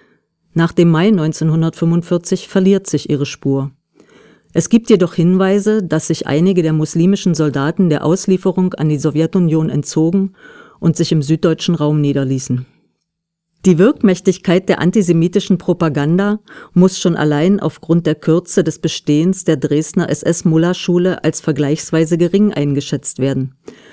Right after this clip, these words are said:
Ein bedeutsameres Propagandawerkzeug waren die arabischsprachigen Kurzwellensender, zum Beispiel der aus dem kleinen Ort Zesen südlich von Berlin.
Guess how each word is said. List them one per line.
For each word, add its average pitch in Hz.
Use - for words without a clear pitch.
Ein 170
bedeutsameres 175
Propagandawerkzeug 185
waren 165
die 165
arabischsprachigen 170
Kurzwellensender, 143
zum 170
Beispiel 160
der 165
aus -
dem 151
kleinen 151
Ort 147
Zesen 196
südlich 160
von 165
Berlin. 143